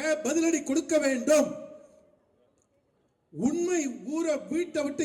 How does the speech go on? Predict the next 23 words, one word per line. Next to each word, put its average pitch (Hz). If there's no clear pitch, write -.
இறங்குறதுக்கு 269
முன்னாடி 233
பொய் 302
ஊரெல்லாம் 302
சுத்திட்டு 302
வந்துரும்னு 254
ஒரு 247
பழமொழி 269
உண்டு. 214
அதை 262
போன்று 285
திராவிட 349
முன்னேற்ற 294
கழகம் 262
புழுகு 381
மூட்டையை 311
அவிழ்-, 294
அவிழ்த்து 339
விட்டுக் -
கொண்டிருக்கின்றது. 226
இல்லாத 330
ஒன்றை 240
சொல்லி 262